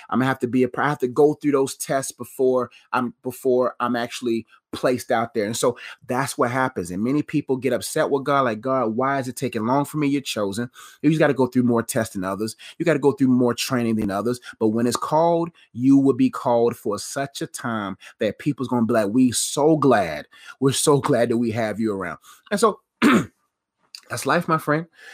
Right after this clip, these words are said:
And, and, um, don't, I know it, you, you're gonna be tempted to,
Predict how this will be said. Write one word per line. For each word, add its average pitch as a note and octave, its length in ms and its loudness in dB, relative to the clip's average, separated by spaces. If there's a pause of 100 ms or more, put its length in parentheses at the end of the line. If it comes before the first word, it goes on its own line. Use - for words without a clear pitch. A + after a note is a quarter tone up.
(200)
And, A#2+ 220 0
and, A#2+ 260 0
um, A2+ 440 0
don't, C#3+ 280 2 (120)
I A2 120 0
know C3 220 6
it, F2+ 100 0
you, G#2+ 140 -4
you're B2 140 2
gonna C#3 160 2
be E3+ 120 0
tempted E3+ 460 0 (460)
to, A#2 200 2